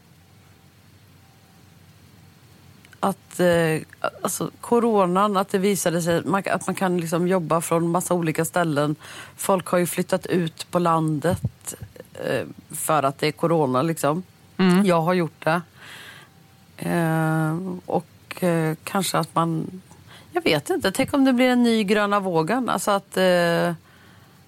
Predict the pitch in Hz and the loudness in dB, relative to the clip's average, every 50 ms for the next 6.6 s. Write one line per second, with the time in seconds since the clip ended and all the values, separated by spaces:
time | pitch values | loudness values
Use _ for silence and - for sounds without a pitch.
0 | _ _ - - - - _ _ - - - - - _ - - - - - 190 | _ _ -20 -20 -20 -20 _ _ -20 -20 -20 -20 -20 _ -10 -10 -6 -2 -2 0
1 | 190 185 180 165 - - - - 190 - - - 180 175 170 170 175 165 147 180 | 0 0 -2 -4 -4 -4 -4 -4 -6 -4 -2 -2 0 0 0 0 -2 -2 -2 -2
2 | 175 - - 185 170 - - - 180 185 - - 208 214 196 170 135 127 131 131 | -2 -2 -4 -6 -6 -4 -4 -4 -4 -2 -2 -2 -2 0 0 2 2 2 0 -2
3 | 131 - - - - - - _ _ - - - - - - - - - - - | -4 -10 -14 -16 -18 -20 -20 _ _ -20 -20 -20 -20 -20 -20 -20 -20 -20 -20 -20
4 | - - - - - - - _ - - 131 123 113 117 - 160 - - - - | -20 -20 -20 -20 -20 -20 -20 _ -6 -2 -2 0 0 -2 -4 -6 -10 -12 -12 -12
5 | - - - - - - - - 165 156 - - 123 123 123 107 113 135 - - | -12 -12 -12 -10 -8 -6 -4 -2 -2 -2 0 0 -2 -2 0 -2 -4 -4 -6 -6
6 | - - - - _ _ - - 131 120 113 110 | -6 -6 -6 -6 _ _ -6 -4 -2 -2 -2 -2